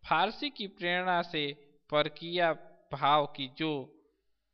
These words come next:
अतिशयता हिंदी कविता में हुई, उसके लिए भी कृष्ण चरित्र में पूरा मैदान मिला।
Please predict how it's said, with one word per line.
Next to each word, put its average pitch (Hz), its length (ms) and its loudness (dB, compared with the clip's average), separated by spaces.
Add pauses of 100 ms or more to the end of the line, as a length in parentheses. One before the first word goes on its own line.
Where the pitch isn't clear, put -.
अतिशयता 156 760 0
हिंदी 147 380 -6
कविता 156 440 -2
में 139 160 -4
हुई, 160 480 -6 (280)
उसके 170 300 -4
लिए 156 240 -2
भी 143 160 -6
कृष्ण - 380 -8
चरित्र 139 400 -8
में 131 100 -6
पूरा 143 380 -2
मैदान 120 460 -2
मिला। 113 400 -8